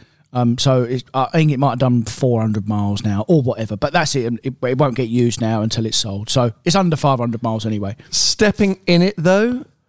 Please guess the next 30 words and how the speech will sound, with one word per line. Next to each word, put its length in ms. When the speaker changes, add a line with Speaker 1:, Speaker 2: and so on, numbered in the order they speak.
Speaker 2:
can 320
you 160
see 400
where 320
they've 300
improved 600
it? 260
Speaker 1:
So 460
i-, 80
it 380
is 460
one 540
hundred 760
percent 580
a 120
level 420
above 400
in 360
the 120
cabin, 520
in 320
ca-, 240
in 340
the 80
car. 460
Speaker 2:
Interesting. 480
Speaker 1:
And 100
actually, 840
I 120
can't 560